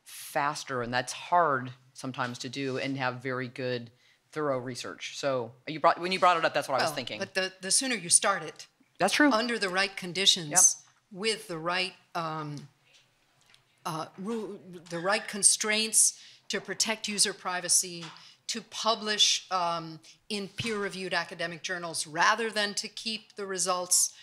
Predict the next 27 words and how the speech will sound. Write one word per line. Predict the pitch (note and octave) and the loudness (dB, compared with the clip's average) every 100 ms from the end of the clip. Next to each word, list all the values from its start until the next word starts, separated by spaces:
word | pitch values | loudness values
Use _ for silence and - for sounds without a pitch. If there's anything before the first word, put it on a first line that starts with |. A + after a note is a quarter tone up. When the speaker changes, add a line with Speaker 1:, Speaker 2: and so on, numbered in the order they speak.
| - - | -4 6
Speaker 2:
secret | - A3 - G3 F#3 - | 6 6 -2 -6 -6 -10
inside | F#3 F3 F3 E3+ E3 | -2 0 0 -4 -6
companies, | F3+ E3+ E3+ E3 D3+ | -10 -10 -10 -4 -4
as | - E3+ D#3 | -2 0 0
is | E3+ D#3+ - | 0 0 -2
virtually | D#3+ E3+ F3 E3 - | -2 -4 -6 -8 -8
always | F#3+ G3 F#3 D#3 | -4 -2 -2 -4
the | D#3+ | -4
case | - D#3+ D#3 - | -6 -2 0 0
when, | D3+ E3 E3+ E3 D#3+ - - - _ | -2 -6 -6 -8 -14 -20 -20 -20 _
uh, | F3 D#3+ D#3+ F#3 | -6 -4 -6 -8
rigorous, | F3 D#3+ D#3+ D3 - - - _ _ | -8 -6 0 4 4 2 -6 _ _
uh, | E3 D#3 - - | -8 -8 -8 -10
A | E3+ | -10
B | E3 D#3 | -10 -8
testing | E3 D3+ E3 D3 | -4 -4 -4 -12
is | E3+ D3+ | -6 -6
done | - D3+ G3+ B3+ - | -6 -8 -6 -6 -6
on | A#3+ | -6
any | C4 B3+ | -6 -8
of | B3+ | -4
the | |
stuff, | A#3+ B3 A3 | -2 0 -2
which | G3 F3+ | -2 0
is | E3+ | 0
already | E3 E3+ F3 F3 D3+ | 0 -2 -6 -10 -12
rare. | E3 F#3+ B3+ D4+ | -6 -2 -2 -6